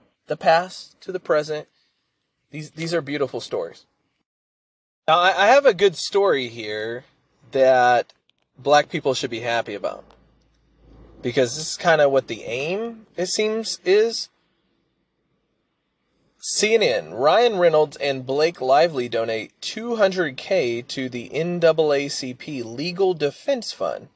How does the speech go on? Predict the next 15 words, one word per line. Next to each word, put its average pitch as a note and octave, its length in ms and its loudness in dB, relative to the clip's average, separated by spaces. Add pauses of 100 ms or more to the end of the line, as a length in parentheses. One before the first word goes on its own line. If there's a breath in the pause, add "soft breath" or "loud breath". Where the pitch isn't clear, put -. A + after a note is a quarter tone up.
(1900 soft breath)
Uh, A2 340 2
they C#3 180 0
are E3 120 4
trying A#3 260 4
to G#3 80 -2
do F3+ 140 -2
their E3+ 160 4
part E3 520 2 (200)
amid C#3+ 300 0
the C3+ 100 -2
protest B2 640 0
against A#2 440 -8
police D#3+ 520 -8
brutality. C#3+ 1200 -4 (1160)
Um, A2+ 560 0